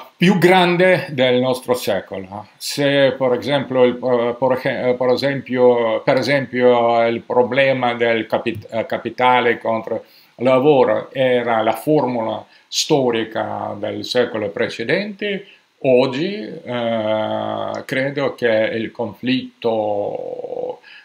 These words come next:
mm, più importante, più profondo,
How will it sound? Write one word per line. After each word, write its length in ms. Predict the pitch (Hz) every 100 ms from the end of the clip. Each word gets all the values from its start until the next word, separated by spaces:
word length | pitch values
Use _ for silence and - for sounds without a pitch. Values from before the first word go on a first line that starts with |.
| -
mm, 180 | 101 101
più 480 | 95 - 147 147 131
importante, 800 | 127 117 117 117 - 120 117 117
più 220 | 113 120 101
profondo, 680 | 107 - 139 165 170 165